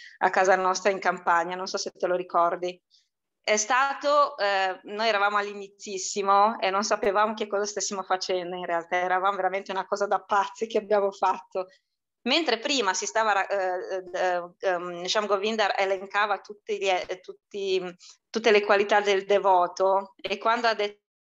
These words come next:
poetico, eh, tu hai fatto quella testa come per dire, "Mm, su questo forse <laughs> non ci hai proprio preso Shyam." In realtà, Prabhu, invece, posso dirti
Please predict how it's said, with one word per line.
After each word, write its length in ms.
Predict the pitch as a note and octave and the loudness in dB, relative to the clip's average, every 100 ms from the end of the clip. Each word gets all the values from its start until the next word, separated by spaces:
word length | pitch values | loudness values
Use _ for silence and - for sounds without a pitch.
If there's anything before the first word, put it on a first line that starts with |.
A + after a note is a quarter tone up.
| _ _ | _ _
poetico, 760 | G3 F#3+ - G3+ F#3+ G#3 G#3+ - _ | 0 0 -6 -4 2 2 0 -12 _
eh, 360 | - F#3+ F#3+ F#3 | -2 2 2 2
tu 60 | A3+ | 0
hai 100 | G#3+ | 0
fatto 480 | A3 A3 G3+ F#3+ F3+ | 0 -4 -4 -4 -2
quella 240 | G3 G#3+ | -2 0
testa 380 | G#3+ G3 - G#3+ | 0 -2 -2 -6
come 140 | G#3 | -4
per 180 | G#3 G3+ | -4 -2
dire, 340 | F#3+ F#3+ F#3 - - _ A3 | -2 -4 -6 -10 -20 _ -4
"Mm, 340 | A3 G#3+ G3 | 0 0 -2
su 240 | G3 A3 | -6 -10
questo 360 | - A3+ A3+ A3 | 2 2 2 -2
forse 600 | A3 G#3+ A#3 - G#3 G3+ | 0 0 0 -2 0 0
<laughs> 380 | B3 - - - - | 0 -6 -12 -18 -4
non 240 | C4 C4 | 0 0
ci 120 | - | 2
hai 140 | B3+ B3 | 0 0
proprio 420 | C4+ - B3 B3 | -2 0 0 -2
preso 340 | A#3 A3+ A3 | 0 -2 -2
Shyam." 380 | A#3 A3 G3+ A3+ - _ _ _ _ - | -4 -2 -2 -2 -8 _ _ _ _ -4
In 100 | D4+ | 2
realtà, 400 | E4+ D#4+ D#4 F#4+ B4+ | 4 4 4 2 2
Prabhu, 440 | - A#3+ G#3+ F#3+ G#3+ | 2 0 0 -2 -2
invece, 640 | B3 G3+ G3 G3 F#3 B3+ | -4 -4 -4 -4 -2 -2
posso 300 | B3+ B3+ C4 | 0 -2 -4
dirti 760 | A3+ A#3+ F#3+ F#3+ - F#3+ G3+ | -4 0 0 0 -2 -2 -4